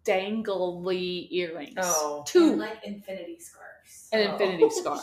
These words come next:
Speaker 2: <laughs>
Speaker 3: And man bun.
Speaker 2: Okay.
Speaker 1: And, yeah.
Speaker 2: Okay.
Speaker 1: Yeah. It, I mean, he wasn't,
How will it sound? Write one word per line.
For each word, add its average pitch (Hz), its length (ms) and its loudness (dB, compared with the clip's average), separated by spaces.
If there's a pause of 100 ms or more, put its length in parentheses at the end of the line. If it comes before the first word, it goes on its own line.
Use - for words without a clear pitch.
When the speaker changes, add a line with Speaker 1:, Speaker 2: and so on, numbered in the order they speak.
Speaker 2:
<laughs> 294 60 6 (1080)
Speaker 3:
And 214 180 -6
man 196 300 -6
bun. 170 80 -12 (340)
Speaker 2:
Okay. 294 540 8
Speaker 1:
And, 339 220 2
yeah. 254 560 8
Speaker 2:
Okay. 175 280 2
Speaker 1:
Yeah. 262 260 8
It, - 160 0 (120)
I - 80 6
mean, 359 280 -2
he 381 180 -4
wasn't, 494 360 -2